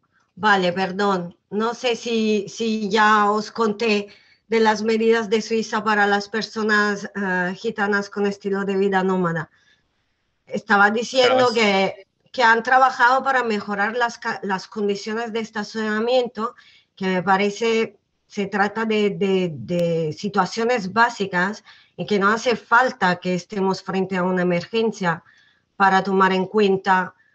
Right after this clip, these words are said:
Speaker 1: unas necesidades de una parte de la población que, que estaban conocidas ya antes de, de la pandemia.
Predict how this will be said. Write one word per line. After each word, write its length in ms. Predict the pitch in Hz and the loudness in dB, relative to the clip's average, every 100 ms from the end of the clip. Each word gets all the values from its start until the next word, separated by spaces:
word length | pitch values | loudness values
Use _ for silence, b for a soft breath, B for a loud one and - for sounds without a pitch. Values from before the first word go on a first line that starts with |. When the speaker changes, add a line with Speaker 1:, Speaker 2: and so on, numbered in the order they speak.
| _ | _
Speaker 1:
unas 340 | 208 220 208 196 | 0 0 0 -2
necesidades 1040 | 196 202 185 - 190 196 196 202 190 185 | -4 -4 -8 -4 0 2 0 -4 -8 -6
de 160 | 196 190 | -4 -2
una 340 | 190 208 202 | 0 2 2
parte 380 | 202 190 - 202 | 2 0 -2 -4
de 80 | 190 | -2
la 140 | 202 | -2
población 680 | 202 185 175 - 202 202 202 B B _ - | -2 -4 -4 -4 -4 -2 -4 B B _ -6
que, 300 | 185 175 165 | 0 0 0
que 140 | 180 | -4
estaban 380 | 175 - 175 190 | -6 -2 -2 -2
conocidas 640 | 196 190 180 185 185 190 | -2 -2 -2 -4 -2 -2
ya 280 | 175 190 185 - | 0 2 2 0
antes 500 | 196 190 - 151 - | -2 -2 -4 -6 -2
de, 260 | 165 151 - | -2 -2 -4
de 180 | 180 165 | -4 -2
la 180 | 160 | -2
pandemia. 560 | - 156 170 185 147 | -4 -2 0 0 -2